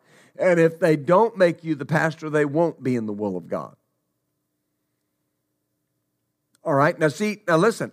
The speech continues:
I'm laying hold on this in prayer. I'm praying, I'm, I'm not praying out of concern or because I don't know what to say. I'm praying because I'm laying hold of this in prayer.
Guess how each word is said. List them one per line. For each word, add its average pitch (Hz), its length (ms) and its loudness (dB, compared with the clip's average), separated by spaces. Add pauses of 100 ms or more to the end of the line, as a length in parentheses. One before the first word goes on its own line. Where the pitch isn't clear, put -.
I'm 185 240 0
laying 208 260 2
hold 208 360 2
on 170 200 0
this 170 260 -4
in 143 140 -6
prayer. 180 440 0
I'm 170 240 2
praying, 208 720 -2 (400)
I'm, 170 320 4
I'm 196 240 2
not 226 320 0
praying 208 600 -2 (480)
out 175 240 4
of 143 160 -2
concern 202 880 -2 (160)
or 165 200 4
because 156 360 0
I 175 140 6
don't 185 200 -2
know 180 140 2
what 180 300 2
to 156 80 -10
say. 208 520 2 (680)
I'm 170 260 4
praying 208 680 0
because 165 360 -2
I'm 175 200 4
laying 180 300 2
hold 190 340 2
of 160 140 -4
this 165 240 -4
in 143 140 -8
prayer. 165 460 0